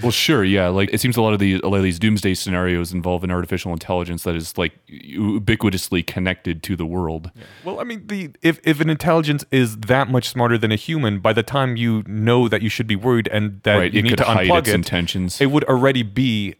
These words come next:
Speaker 2: out in a place where your access to electricity is not, you know, what is restricting it. Your, your
Speaker 1: That could
Speaker 2: ability,
Speaker 1: be.
Speaker 2: yeah. A-, at that point, unplugging it won't do anything because it's already secured its own source of power somehow.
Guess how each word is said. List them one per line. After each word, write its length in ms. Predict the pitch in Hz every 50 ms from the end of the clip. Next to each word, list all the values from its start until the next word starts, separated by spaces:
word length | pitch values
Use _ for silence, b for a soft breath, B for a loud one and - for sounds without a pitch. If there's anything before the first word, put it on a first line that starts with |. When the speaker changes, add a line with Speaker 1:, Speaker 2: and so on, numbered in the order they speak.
| _ _ -
Speaker 2:
out 360 | 123 127 127 117 - - 104 -
in 160 | - 120 113 113
a 60 | -
place 340 | - - 120 113 107 - 110
where 140 | 107 110
your 320 | 110 104 104 113 113 113 -
access 400 | 107 107 - - 110 95 - -
to 180 | - - 104 101
electricity 560 | 101 98 - - 120 107 - 110 95 95 92
is 260 | 92 104 101 92 85 90
not, 360 | 98 101 101 98 95 - - - -
you 120 | 98 101 98
know, 240 | 90 85 82 82 -
what 120 | - 98 95
is 120 | 87 -
restricting 440 | 95 - - - 101 - - 90 87
it. 180 | 95 - - - _ _ _ _ _ _ _ _ _ _ _ -
Your, 160 | 104 104 110
your 180 | 113 110 113 107
Speaker 1:
That 60 | 95 120
could 80 | 120 117 107
Speaker 2:
ability, 300 | 107 107 95 90 87 82
Speaker 1:
be. 60 | - -
Speaker 2:
yeah. 280 | 110 104 95 85 82 85 -
A-, 40 | -
at 340 | 98 101 92 110 107 117 107
that 180 | 147 151 151 -
point, 220 | - 123 113 101
unplugging 460 | 117 113 107 - 120 113 107 107 104
it 120 | 104 95 95
won't 220 | 107 104 98 87
do 160 | 113 107 98
anything 340 | 92 92 87 - 95 90 90
because 600 | 82 92 - - 98 90 90 87 85 - - - _ _ _ _ _ _ _ _ _
it's 200 | - 107 - -
already 300 | 107 107 104 107 110 95 -
secured 300 | - - - - 107 98
its 100 | 90 -
own 160 | 101 107 95
source 200 | - 107 92 -
of 80 | - 90
power 240 | - 85 78 - 85
somehow. 360 | - 80 78 82 80 80